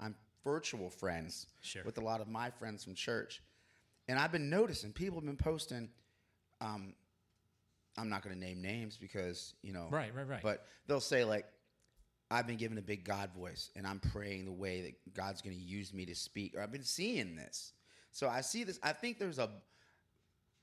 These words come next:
Speaker 1: I hope
Speaker 2: There's a move.
Speaker 1: there, there's a move.
Speaker 2: Yeah.
Speaker 1: That there's a great boldness coming out of this time of,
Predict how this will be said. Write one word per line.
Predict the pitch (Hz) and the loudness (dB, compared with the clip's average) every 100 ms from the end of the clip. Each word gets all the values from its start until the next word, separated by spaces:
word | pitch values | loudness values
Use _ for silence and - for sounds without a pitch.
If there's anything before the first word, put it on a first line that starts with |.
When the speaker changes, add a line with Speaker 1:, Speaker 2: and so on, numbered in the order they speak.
| _ - - - | _ -20 -20 -4
Speaker 1:
I | 123 | -2
hope | 107 - 185 147 - - _ _ - | -2 -4 -2 -2 -4 -12 _ _ -6
Speaker 2:
There's | 113 101 | -4 -2
a | |
move. | 104 107 | -2 0
Speaker 1:
there, | 127 - | 0 2
there's | 127 120 | 2 2
a | 107 | 0
move. | 110 117 117 98 85 - - | 0 2 2 2 -4 -12 -10
Speaker 2:
Yeah. | 104 | -6
Speaker 1:
That | 113 | -4
there's | 127 110 | -2 -4
a | 113 | -6
great | 95 120 131 151 - 120 - | -6 -2 0 0 -2 -12 0
boldness | 123 131 127 117 104 - | 2 2 0 -4 -4 -8
coming | 120 123 117 | -6 -6 -2
out | 113 107 | -2 -2
of | |
this | 101 98 - | -4 -8 -8
time | - 110 110 101 87 | -10 -8 -6 -6 -8
of, | 82 | -10